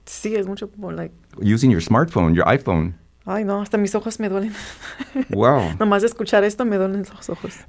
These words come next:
Speaker 2: Pero eso me re-, es, es, you know, eso me recuerda de que cuando estaba trabajando con la Embajada de los Estados Unidos en, en, en Honduras,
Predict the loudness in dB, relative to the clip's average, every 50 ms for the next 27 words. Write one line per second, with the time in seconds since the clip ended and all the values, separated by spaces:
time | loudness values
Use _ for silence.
0 | _ _ 2 4 4 6 4 4 4 4 4 4 4 4 4 4 4 2 2 0
1 | -2 -2 -2 -2 -2 0 0 0 2 0 0 0 2 2 2 2 2 0 0 2
2 | 2 2 2 2 -2 -4 -4 -8 -16 -20 _ _ 0 2 2 2 2 2 0 2
3 | 2 2 2 2 2 2 2 2 2 2 2 0 2 2 4 4 2 0 -2 -2
4 | -2 0 2 2 4 2 2 0 0 0 0 0 2 2 0 0 -2 -4 -6 -4
5 | -4 -2 0 0 0 0 0 2 2 0 0 0 0 2 4 4 2 2 2 2
6 | 4 4 4 2 2 0 -2 0 2 2 2 2 2 0 -4 -8 -16